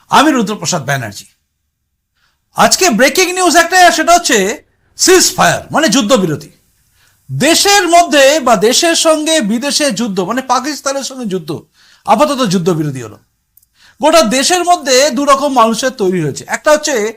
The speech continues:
কেন যুদ্ধবিরতি হলো, আর একটা হচ্ছে যুদ্ধবিরতি হয়েছে ভালো হলো।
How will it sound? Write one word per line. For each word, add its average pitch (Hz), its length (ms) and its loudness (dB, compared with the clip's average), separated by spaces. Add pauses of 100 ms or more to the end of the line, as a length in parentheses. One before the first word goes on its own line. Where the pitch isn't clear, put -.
(300)
কেন 240 260 2
যুদ্ধবিরতি 294 560 -2
হলো, 294 200 0 (260)
আর 208 100 2
একটা 240 200 -2
হচ্ছে 196 260 -2 (520)
যুদ্ধবিরতি 254 600 -4
হয়েছে 262 220 -2
ভালো 151 260 -2
হলো। 107 160 -12